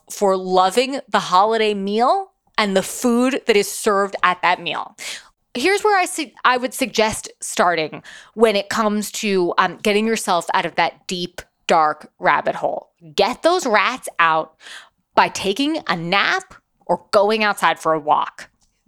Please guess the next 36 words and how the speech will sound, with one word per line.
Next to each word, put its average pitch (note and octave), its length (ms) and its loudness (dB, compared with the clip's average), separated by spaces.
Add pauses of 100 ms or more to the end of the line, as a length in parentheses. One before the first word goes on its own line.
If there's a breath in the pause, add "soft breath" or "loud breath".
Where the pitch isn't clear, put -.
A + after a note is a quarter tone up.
(140)
That A#3+ 300 4
sounds C4 260 2
as G3 120 -2 (160)
basic A3 460 0
as C#4 120 -2
it D4 140 -6
gets, F3+ 320 -2 (140)
but G3 120 2
it, G#3 520 -2
it's - 420 -4
honestly A#3+ 320 0
critical. G3 500 -2
Movement C#4+ 400 0
or - 160 0
sleep C4 480 -4
is G#3 160 -2
physically D#4+ 760 -4
and G3+ 120 -4
psychologically G3 760 0
beneficial, F#3 600 0 (300 loud breath)
regardless C#4+ 720 2
of G#3 140 -2
basically B3 520 0
any A3+ 500 0
circumstance. - 720 -6
I G#3+ 40 -2
mean, G#3+ 180 0
there's A3+ 180 2
very C4+ 360 2
few C#4+ 200 -2
things F#3 260 -2
that - 160 -8
those F#3+ 180 2
two - 140 -10
things D#3+ 280 -8
can't D#3+ 280 -4